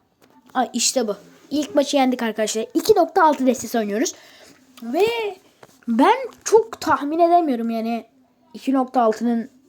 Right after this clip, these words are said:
İki nokta altı aslında güzel. Çünkü çok hızlı kartlar çevriliyor. Bir şeyler, bir şeyler, bir şeyler yapıyor da. Ben silahşörle çok güzel hasar veriyorum nedense. Yani öyle oluyor.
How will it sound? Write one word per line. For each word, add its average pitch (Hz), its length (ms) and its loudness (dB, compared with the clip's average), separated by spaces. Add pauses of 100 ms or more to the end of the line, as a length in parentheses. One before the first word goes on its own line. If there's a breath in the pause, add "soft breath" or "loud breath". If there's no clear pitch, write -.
(1000 soft breath)
İki - 220 2
nokta 494 260 0
altı 440 260 2
aslında 466 240 4
güzel. 240 520 4 (120)
Çünkü 320 320 -6
çok 320 220 0
hızlı 240 200 0
kartlar 233 400 0
çevriliyor. 214 500 2
Bir - 40 -8
şeyler, 240 240 0
bir 220 80 -4
şeyler, 226 260 0
bir 214 40 -8
şeyler 220 320 -2
yapıyor 208 340 -4
da. 320 140 0 (720 loud breath)
Ben 240 200 4
silahşörle 262 560 0
çok 254 240 -2
güzel 226 120 0
hasar 202 320 -6
veriyorum 190 340 -10
nedense. 185 420 -12
Yani 190 360 -12
öyle 277 280 2
oluyor. 180 300 -10